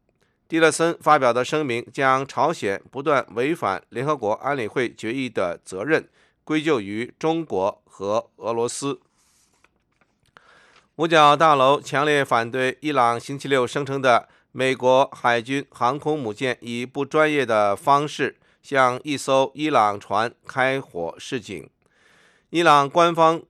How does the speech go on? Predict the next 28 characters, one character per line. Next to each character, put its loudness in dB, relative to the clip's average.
通 -6
讯 -4
社 0
援 -4
引 -4
革 -4
命 -4
卫 0
队 -4
的 -2
声 -6
明 -6
说， 0
这 -6
个 -4
事 -8
件 -2
发 -4
生 -8
在 0
星 -12
期 -10
五， -8
当 2
时 -4
美 -6
国 -6
的 0